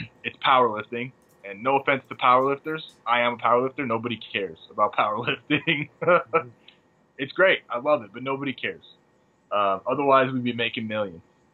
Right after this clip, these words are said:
and we, nobody does. So, um, you know, I'm,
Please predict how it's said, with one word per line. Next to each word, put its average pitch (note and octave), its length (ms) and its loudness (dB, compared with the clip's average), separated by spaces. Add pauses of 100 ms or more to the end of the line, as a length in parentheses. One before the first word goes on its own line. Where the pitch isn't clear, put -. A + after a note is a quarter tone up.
(320)
and G2+ 260 -8
we, F#2+ 80 -10
nobody G2+ 420 -6
does. F#2 220 -8 (140)
So, E2 240 -10 (500)
um, F#2 360 0 (240)
you G2 60 -10
know, G#2+ 60 4
I'm, A2 220 2